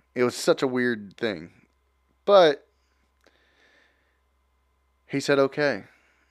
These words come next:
what if I become king of all Norway?" She's like, "Oh, well, yeah, if you become king of all Norway, I'll marry you." So he set out on his quest. And he said, "Someday,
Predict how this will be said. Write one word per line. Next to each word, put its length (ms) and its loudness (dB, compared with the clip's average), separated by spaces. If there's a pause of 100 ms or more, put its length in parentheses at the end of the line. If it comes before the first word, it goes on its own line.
(300)
what 240 -2
if 80 -4
I 80 4
become 320 -6
king 240 -10
of 100 -8
all 140 -2
Norway?" 420 -12 (1200)
She's 200 -10
like, 120 0
"Oh, 140 2
well, 140 -2
yeah, 260 -4
if 80 -18
you 80 -12
become 240 -20
king 200 -14
of 100 -16
all 100 -12
Norway, 320 -16
I'll 140 -20
marry 340 -16
you." 140 -20 (1500)
So 160 -10
he 80 -8
set 240 0
out 160 4
on 140 -2
his 120 -10
quest. 600 -8 (1900)
And 140 -8
he 80 -10
said, 340 -8 (200)
"Someday, 640 -6